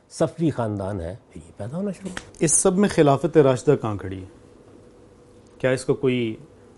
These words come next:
Speaker 2: واقعاتی وجود ہے کہ یہ کوئی خاص چیز تھی، یا اس کو جس طریقے سے اے-، با-، ایک، کچھ اور لوگ ہیں، کچھ علماء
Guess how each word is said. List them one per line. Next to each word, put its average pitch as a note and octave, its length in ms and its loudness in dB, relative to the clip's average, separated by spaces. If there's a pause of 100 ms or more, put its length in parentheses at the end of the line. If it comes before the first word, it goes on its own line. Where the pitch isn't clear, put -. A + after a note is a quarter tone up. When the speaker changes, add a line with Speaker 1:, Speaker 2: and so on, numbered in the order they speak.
(260)
Speaker 2:
واقعاتی C3+ 540 0
وجود C3 520 -2
ہے D3 160 0
کہ C#3 160 -6
یہ B2 180 -4
کوئی B2+ 200 -10
خاص B2+ 300 -4
چیز C#3 260 -4
تھی، B2 240 -8 (720)
یا C3 160 0
اس C3+ 200 -4
کو D3 120 -4
جس A#2+ 160 -8
طریقے B2+ 280 -6
سے C#3 180 -6
اے-، D3 300 -2
با-، D3 360 -2
ایک، D3 220 -2 (160)
کچھ D#3+ 220 -4
اور C#3+ 160 8
لوگ C3 240 4
ہیں، A#2 220 -4
کچھ - 200 -8
علماء A#2 460 -4